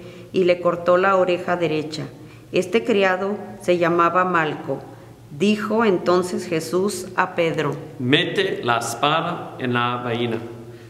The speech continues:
Speaker 2: ¿No voy a beber el cáliz que me ha dado mi padre?".
Speaker 1: El batallón, su comandante y los criados de los judíos apresaron a Jesús, lo ataron y lo llevaron primero ante Anás,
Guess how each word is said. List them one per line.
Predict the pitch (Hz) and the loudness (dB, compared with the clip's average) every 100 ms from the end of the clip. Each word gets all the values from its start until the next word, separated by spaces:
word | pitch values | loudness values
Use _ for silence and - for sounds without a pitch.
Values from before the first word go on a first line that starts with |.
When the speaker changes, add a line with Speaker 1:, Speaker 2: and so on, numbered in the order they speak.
| - | -2
Speaker 2:
¿No | 135 131 | 0 4
voy | 156 196 | 4 4
a | |
beber | 196 151 160 | 2 2 2
el | 160 147 | 2 0
cáliz | - 147 175 190 - - - | -2 -2 -2 -6 -8 -12 -8
que | 135 | -2
me | 120 117 | 0 0
ha | 117 | 0
dado | 120 127 143 | 0 0 0
mi | 151 | 0
padre?". | 127 131 143 170 170 - - - - - - - - - - - - - | -2 -2 -2 -2 -8 -12 -16 -18 -20 -20 -20 -20 -20 -20 -20 -20 -18 -2
Speaker 1:
El | 196 196 | 2 2
batallón, | 190 190 185 180 190 208 233 - | 2 0 -2 2 4 4 2 -6
su | - 190 | -8 -4
comandante | - 185 180 180 185 202 - 226 | 0 2 2 2 2 2 2 4
y | |
los | 214 196 | 4 0
criados | - 185 180 180 196 | 0 2 2 2 -2
de | 208 | -2
los | 202 208 | -2 -4
judíos | 175 165 170 175 175 - - | -2 2 2 2 -4 -10 -2
apresaron | 185 180 185 175 180 196 214 | -2 0 -2 2 2 2 2
a | 214 | 2
Jesús, | 180 175 175 151 147 - - - - | 0 0 -2 -6 -8 -12 -16 -16 -4
lo | 165 185 | 4 6
ataron | 180 180 190 202 214 233 - - | 6 2 0 2 0 -4 -4 0
y | 208 | 4
lo | 196 | 4
llevaron | 185 185 185 208 240 | 4 4 4 2 0
primero | 208 202 190 190 196 | 4 4 6 4 4
ante | 190 185 175 | 4 2 2
Anás, | 160 165 165 147 | 2 2 0 -2